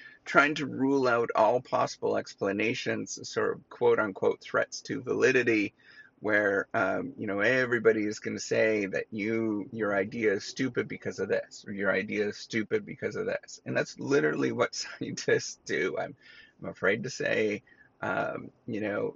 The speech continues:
you do get comments like that where, you know, they're, they're basically tack-, tacking your idea after you've worked on it for years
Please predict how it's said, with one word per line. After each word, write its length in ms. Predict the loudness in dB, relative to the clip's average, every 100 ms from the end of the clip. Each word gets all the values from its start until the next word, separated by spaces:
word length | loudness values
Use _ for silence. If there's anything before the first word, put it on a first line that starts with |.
| -8
you 160 | -10
do 340 | -8 -6 -6 -4
get 260 | -4 -4
comments 640 | -4 -2 -2 -2 -6 -8 -6
like 240 | -6 -4
that 300 | -6 -6 -8 -12
where, 540 | -8 -4 -2 -2 -4 -8
you 140 | -8 -6
know, 80 | -4
they're, 240 | -4 -4 -4
they're 100 | -4
basically 500 | -6 -8 -10 -10 -6
tack-, 340 | -4 -2 -2 _ _
tacking 560 | -2 -2 -2 -4 -4 -6 _ _ -20 -4
your 180 | 0 4
idea 640 | 4 2 0 4 6 4 2 2
after 240 | 2 2
you've 160 | -4 -4
worked 300 | -2 -2 0
on 160 | 0 0
it 160 | -4
for 180 | -2 -2
years 720 | -2 -2 2 2 2 0 -4